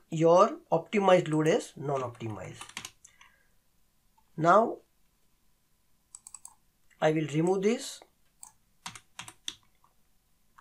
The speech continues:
Say this sales I want to consider as total sales, and cost I will make is, I will make it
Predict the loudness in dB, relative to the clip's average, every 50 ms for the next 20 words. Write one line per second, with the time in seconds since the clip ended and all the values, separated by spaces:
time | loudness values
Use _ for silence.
0 | -20 _ _ _ _ _ _ _ _ _ -20 -20 -20 -20 -20 _ -18 -18 -18 -18
1 | _ _ _ _ _ _ _ _ _ _ _ _ -12 0 2 2 2 4 2 0
2 | -2 0 6 6 8 8 8 4 -2 -6 -12 -14 -16 -18 _ _ _ _ _ -20
3 | -20 -20 -20 _ _ -18 -16 -4 0 0 2 2 2 0 0 -2 -4 -4 -2 -2
4 | -2 -4 -4 -6 -10 -16 _ -20 -20 -20 -20 -12 -4 -2 0 0 0 -2 0 0
5 | 0 2 2 0 -2 -4 -4 -4 -4 -2 0 0 0 0 2 2 2 2 2 -2
6 | -10 -14 -16 -16 -18 -20 -20 -20 -20 -20 -20 _ -20 _ _ _ _ _ _ _
7 | _ -12 -12 -12 -16 -20 -20 _ _ _ -4 -4 -4 -4 -4 0 4 4 4 4
8 | 2 -2 -8 -20 _ -20 _ _ _ _ _ -20 -20 _ -20 -6 0 0 2 2
9 | 4 4 4 4 2 0 -2 -4 -6 -8 -10 -10 -12 -16 -20 -20 _ _ _ _
10 | _ _ _ _ _ _ _ _ _ _ _ -4 -2 0 2 2 2 2 2 2
11 | 0 -2 -4 -10 -12